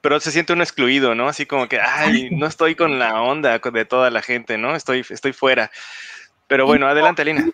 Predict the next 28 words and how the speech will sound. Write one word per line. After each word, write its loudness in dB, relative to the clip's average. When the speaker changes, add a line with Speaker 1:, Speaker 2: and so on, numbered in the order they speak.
Speaker 3:
hubo 2
un 6
momento 6
en 2
el 0
que -2
WhatsApp 0
falló 2
más 2
de 0
dos 0
días 0
y -8
se 0
habló 4
de 2
una 4
pérdida 2
de 2
productividad 2
de 2
Speaker 2:
Ah. 0
Speaker 3:
altísima, -2
¿no? 2
Y 0
Facebook 0
también. -2
Entonces, -2